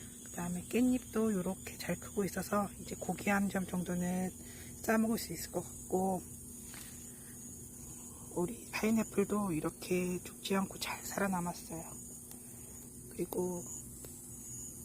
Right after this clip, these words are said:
다 죽고, 한 단 샀는데 한 세 줄기 살아남은 우리 고구마, 가을 되면 캘 수 있을지도 모르겠어요.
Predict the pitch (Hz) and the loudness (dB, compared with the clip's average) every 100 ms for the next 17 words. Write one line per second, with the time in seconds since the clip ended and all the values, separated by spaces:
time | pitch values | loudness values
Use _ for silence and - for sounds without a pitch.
0 | - - - - - - - - - - | -10 -10 -10 -10 -10 -6 -6 -4 -6 -4
1 | - 190 196 170 - - - - - - | 2 4 4 2 -4 -10 -10 -12 -12 -12
2 | - - - - - - 254 254 233 247 | -12 -12 -10 -10 -4 8 10 12 10 8
3 | 233 214 226 220 214 214 - - 262 294 | 8 8 6 4 4 2 0 6 8 8
4 | 247 220 214 196 185 185 180 - - 196 | 8 8 8 8 6 6 4 2 0 2
5 | 175 - - - - - - - - - | 2 -2 -6 -10 -10 -12 -12 -10 -10 -8
6 | - - - 185 185 185 185 185 180 - | -8 -4 4 4 6 4 6 4 2 0
7 | - - 196 196 - 208 170 160 - - | -2 4 4 2 0 2 2 0 -2 0
8 | 156 | 0